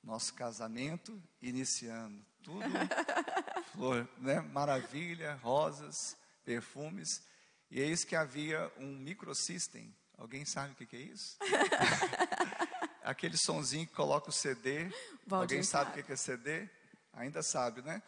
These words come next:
Speaker 1: Então coloca o C D e toca música. E na comunhão parcial de
Speaker 2: Pastor
Speaker 1: bem,
Speaker 2: Rodrigo sabe.
Speaker 1: na comunhão parcial de bem, esse objeto veio para a minha,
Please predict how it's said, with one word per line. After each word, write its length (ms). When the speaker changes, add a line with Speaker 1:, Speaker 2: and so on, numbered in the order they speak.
Speaker 1:
Então 200
coloca 300
o 40
C 160
D 100
e 40
toca 320
música. 480
E 100
na 140
comunhão 420
parcial 440
de 80
Speaker 2:
Pastor 200
Speaker 1:
bem, 140
Speaker 2:
Rodrigo 240
sabe. 560
Speaker 1:
na 120
comunhão 380
parcial 440
de 120
bem, 420
esse 520
objeto 640
veio 420
para 500
a 160
minha, 600